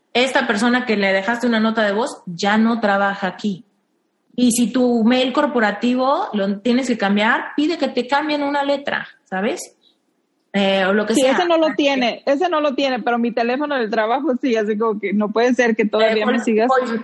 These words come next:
Speaker 2: o sea,
Speaker 1: el
Speaker 2: no.
Speaker 1: voice note en el teléfono del banco, ¿qué?
Speaker 2: Sí, del banco, sí, y haz de cuenta que era como que, ah, se me afigura como que él pensaba que iba a ser la Verónica de siempre, decir, "Ay, pobrecito,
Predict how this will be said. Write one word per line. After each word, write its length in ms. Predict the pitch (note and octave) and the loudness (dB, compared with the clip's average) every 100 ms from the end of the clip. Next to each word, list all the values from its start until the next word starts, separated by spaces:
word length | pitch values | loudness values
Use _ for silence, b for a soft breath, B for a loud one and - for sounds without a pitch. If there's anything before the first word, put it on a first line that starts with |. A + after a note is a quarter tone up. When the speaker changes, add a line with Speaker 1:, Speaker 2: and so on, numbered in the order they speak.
| - | -2
Speaker 2:
o 80 | A3 | 2
sea, 100 | A#3 | 2
Speaker 1:
el 60 | |
Speaker 2:
no. 180 | B3+ C#4+ B3+ | 2 0 -2
Speaker 1:
voice 240 | B3+ A3+ | -2 0
note 360 | A3 A3 - - | 0 0 -6 -4
en 140 | F#3+ F#3 | 0 2
el 360 | F#3 F3+ F3 - | 0 -2 -6 -2
teléfono 340 | F#3 F#3+ G3+ | 0 2 0
del 120 | F3 | 2
banco, 320 | F#3 F#3+ E3+ - | 0 -2 -4 -8
¿qué? 160 | E3 _ _ _ _ _ _ - G#3+ | -12 _ _ _ _ _ _ -8 0
Speaker 2:
Sí, 280 | C#4+ G3+ - | 2 0 0
del 220 | A3+ A3 | 2 2
banco, 380 | A#3 A3+ G#3+ G3 | 2 0 0 -2
sí, 260 | G3 G#3+ G3+ | 0 0 2
y 140 | A#3 A#3 | 2 2
haz 100 | A#3 | 0
de 80 | |
cuenta 240 | C4+ B3+ C#4+ | 0 0 -2
que 240 | C4 A#3 | 0 0
era 140 | B3 C4+ | 0 -2
como 300 | C#4+ A#3 G#3 | -4 -4 -4
que, 560 | A3+ A3 A3 G#3+ G#3+ _ b b _ - | -2 0 0 -2 -4 _ b b _ -2
ah, 320 | A3 G3+ G3+ G3 | 0 0 -4 -4
se 120 | B3+ | -2
me 80 | A#3 | -2
afigura 480 | A#3+ A#3+ A3 C4 D4+ | -2 0 0 0 -2
como 240 | C4+ A#3 | -4 -2
que 80 | A#3+ | -2
él 120 | A#3 | -2
pensaba 480 | B3 C4 C4 C4 C#4+ C#4 | -2 0 0 0 0 -2
que 120 | A#3+ | -2
iba 160 | A#3+ B3+ | 0 0
a 20 | |
ser 140 | C4+ | 0
la 120 | B3+ B3+ | 0 0
Verónica 400 | A#3 A#3 B3+ C4+ | -2 -4 -2 -2
de 100 | A3 | -2
siempre, 420 | A#3+ A#3+ A3 C4 | -2 -4 -2 -2
decir, 320 | A#3+ C4 B3 - | -2 0 0 2
"Ay, 200 | B3 C4+ | 2 2
pobrecito, 920 | C#4+ C#4 C#4+ D#4 C#4 C4+ A#3 A3+ _ | 0 0 0 0 2 2 2 0 _